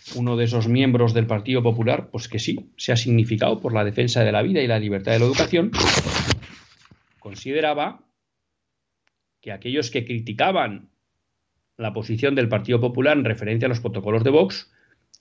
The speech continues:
se equivocaban, porque él explicaba que el Partido Popular, en el punto cincuenta y cuatro del Congreso de dos mil diecisiete, había asumido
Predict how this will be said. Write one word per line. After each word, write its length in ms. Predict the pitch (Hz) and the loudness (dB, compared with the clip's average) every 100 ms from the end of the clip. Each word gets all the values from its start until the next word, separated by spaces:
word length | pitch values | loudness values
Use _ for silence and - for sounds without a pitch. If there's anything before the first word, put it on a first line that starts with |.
| _ | _
se 180 | - 120 | -6 -4
equivocaban, 760 | 113 101 98 165 139 185 226 - _ _ _ _ | -2 -2 2 2 2 0 -4 -14 _ _ _ _
porque 440 | 151 147 147 160 143 | 0 0 -2 -6 -4
él 60 | |
explicaba 680 | 117 117 147 170 165 226 - _ _ _ _ _ _ _ | -6 -6 -2 0 0 -2 -10 _ _ _ _ _ _ _
que 140 | - 151 | 0 2
el 120 | 127 | 2
Partido 400 | 117 113 139 147 | -2 -4 -4 -2
Popular, 680 | 151 131 160 202 208 - _ | -4 -2 0 0 0 -6 _
en 120 | 123 | -8
el 120 | 117 117 | -6 -6
punto 240 | 131 135 | -4 -4
cincuenta 440 | 120 135 127 120 | -2 -2 0 2
y 100 | 117 | 2
cuatro 420 | 120 196 196 147 120 | 4 2 4 0 0
del 180 | 117 | -2
Congreso 480 | 113 107 127 160 143 | -2 0 0 0 0
de 100 | 117 | 0
dos 140 | 107 104 | 0 -2
mil 180 | 127 | -2
diecisiete, 760 | 127 147 175 190 180 175 220 - _ _ _ _ _ _ _ _ - | 0 0 2 2 2 0 -6 -8 _ _ _ _ _ _ _ _ -2
había 260 | 123 147 | 2 4
asumido 640 | 151 156 180 170 190 262 | 4 0 -2 -2 -4 -10